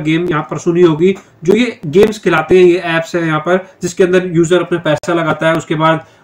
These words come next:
team बनाता है, वहां पर किसी में team बनाते हैं, किसी में pl-, यहाँ पर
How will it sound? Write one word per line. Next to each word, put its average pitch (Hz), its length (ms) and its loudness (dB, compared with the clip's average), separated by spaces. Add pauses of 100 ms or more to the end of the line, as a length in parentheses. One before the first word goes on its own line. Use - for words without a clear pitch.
(300)
team 196 200 6
बनाता 160 340 0
है, 160 60 0
वहां 156 200 -4
पर 160 160 -4
किसी 170 200 0
में 160 120 0
team 170 200 0
बनाते 160 360 -2
हैं, 160 160 -2
किसी 170 220 -4
में 165 220 -2
pl-, 180 140 -2 (160)
यहाँ 156 260 -2
पर 160 80 -4